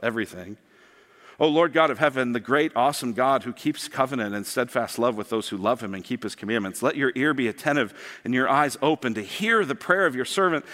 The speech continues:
that I now pray before you day and night for the people of Israel, your servants, confessing the sins of the people of Israel, which we have sinned against you, even I and my father's house have sinned." He's praying, he's persevering for months and months and months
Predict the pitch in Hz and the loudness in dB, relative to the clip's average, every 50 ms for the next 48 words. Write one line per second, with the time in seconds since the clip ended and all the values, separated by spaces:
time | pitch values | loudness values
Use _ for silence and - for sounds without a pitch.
0 | - - - - 151 156 151 156 160 156 151 - - - 185 214 226 220 165 165 | -16 -8 -2 0 2 4 4 4 4 2 2 0 0 2 4 4 4 4 2 0
1 | - - 165 151 147 139 135 131 113 - 180 190 202 180 160 147 127 127 131 147 | -2 2 2 4 4 4 2 2 0 -2 -2 0 2 2 2 2 2 0 0 2
2 | 175 190 185 185 - - 147 131 - - 175 156 143 139 127 139 156 143 147 139 | 4 4 4 2 0 -2 -2 -2 0 0 0 2 2 2 2 2 2 2 2 2
3 | 135 127 123 123 113 - - 160 143 123 117 113 - - - 139 120 - - - | 2 4 2 2 0 0 0 0 2 0 0 -4 -4 -6 -4 -4 -4 -2 0 0
4 | 175 185 - - 202 185 175 143 131 - - 180 185 185 175 143 131 131 117 127 | 0 2 0 -2 -2 -2 0 -2 -2 -4 0 0 0 2 0 0 -2 -2 -4 -4
5 | - - 175 170 - - 139 127 131 151 143 123 123 117 110 101 92 - - - | -4 -2 -4 -2 0 0 0 2 2 0 0 2 0 0 0 -2 -4 -10 -14 -20
6 | - - - - - - _ _ - 135 123 - - 117 135 180 196 185 156 135 | -20 -20 -20 -20 -20 -20 _ _ -6 -6 -6 -4 -2 0 2 2 4 4 2 2
7 | 117 113 131 - - - 160 147 135 110 135 147 147 - - - 120 120 127 143 | 0 -6 -8 -6 -4 -2 0 0 0 0 0 0 0 -2 -2 0 0 2 2 2
8 | 143 123 127 127 127 139 151 151 135 123 120 117 - - 127 127 131 123 113 - | 2 0 0 0 2 2 2 2 2 0 0 -2 0 0 0 0 0 0 -2 -4
9 | - 127 123 113 110 - - - - - - - - - - - - - 127 113 | -4 -4 -4 -4 -4 -6 -10 -16 -16 -20 -20 -20 -20 -20 -20 -20 -12 -6 -6 -4
10 | - - - 160 165 143 117 113 - - - - - - 190 208 196 - - - | -4 0 2 2 2 2 2 0 -4 -8 -10 -16 -6 0 0 2 0 0 -4 -4
11 | - 185 226 247 254 240 208 165 143 131 - - - - 202 - - - - - | 0 2 4 4 6 4 4 2 0 -2 -4 -6 -2 -2 0 0 -2 0 4 4
12 | 247 254 - 247 254 190 233 247 233 214 190 165 143 - 175 180 170 190 220 247 | 4 4 4 0 0 2 4 4 6 4 4 2 0 2 2 4 6 6 4 4
13 | 262 - 220 214 202 190 196 208 202 - 190 190 185 190 185 160 147 165 - - | 4 0 -2 0 2 4 4 2 2 0 -2 0 2 4 4 4 2 0 -4 -10